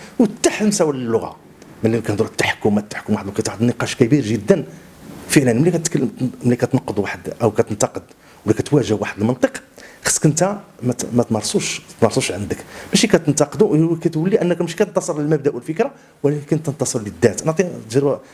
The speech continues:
نقطه بسيطه، مثلا التوجه ديال الدوله اللي هو اصلا غادا في واحد المسار ديال عدم، يعني التخفيف من الاعباء والمسؤوليات عند، عند، عند المنتخبون.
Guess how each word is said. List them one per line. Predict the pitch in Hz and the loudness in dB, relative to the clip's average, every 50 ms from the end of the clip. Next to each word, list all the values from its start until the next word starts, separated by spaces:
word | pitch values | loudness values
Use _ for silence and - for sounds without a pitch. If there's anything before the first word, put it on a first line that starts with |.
| - - - | -6 -2 -2
نقطه | 143 - - 139 | 0 2 2 2
بسيطه، | 120 117 - 107 98 - - | 2 2 -2 -4 -6 -4 -2
مثلا | 101 143 160 185 185 196 226 247 233 - - - _ _ _ - _ _ - - - - - - - - - - | -2 0 2 2 2 2 0 -2 -4 -8 -16 -20 _ _ _ -20 _ _ -20 -20 -20 -20 -20 -20 -18 -18 -14 -6
التوجه | - - 131 123 107 131 | -2 0 0 2 2 2
ديال | 123 - 117 117 | 4 4 4 2
الدوله | 101 - 90 143 143 113 92 85 - - - - - - - - - - - - - - | 2 2 4 4 4 4 2 -6 -8 -10 -20 -20 -20 -20 -20 -20 -20 -20 -20 -10 2 6
اللي | 165 165 | 6 8
هو | 175 180 - | 8 6 4
اصلا | - 175 160 - - 254 311 269 202 - - | 2 0 0 0 0 0 0 0 -2 0 2
غادا | 127 - 151 | 2 2 2
في | 135 | 2
واحد | 110 104 | 2 2
المسار | 139 147 143 - 226 190 | 2 2 2 2 0 0
ديال | 135 139 139 120 | 0 -2 0 0
عدم، | 123 135 135 170 175 165 160 - - - _ - | -2 -2 -2 -4 -6 -8 -12 -16 -20 -8 _ -2
يعني | 123 147 | 0 0
التخفيف | 151 156 - - - - 226 - - | 0 -2 -4 -6 -4 -2 -2 -2 0
من | 151 | 0
الاعباء | 143 131 120 110 104 117 123 196 - - - - _ - | 0 0 0 0 0 2 2 2 0 -2 -12 -16 _ -2
والمسؤوليات | 143 139 135 - - 147 139 147 175 180 175 139 | -2 -2 -2 0 0 0 2 2 2 0 0 -2
عند، | 113 127 131 120 123 117 82 - - - - - - - | -4 -4 -2 0 0 0 0 -2 -10 -20 -20 -20 -8 -4
عند، | 107 110 107 101 | -2 -2 0 0
عند | 92 101 110 104 95 | -2 0 -2 0 2
المنتخبون. | 101 113 110 104 - 110 - 104 90 85 82 | 2 2 4 2 0 -2 -4 -4 -6 -6 -8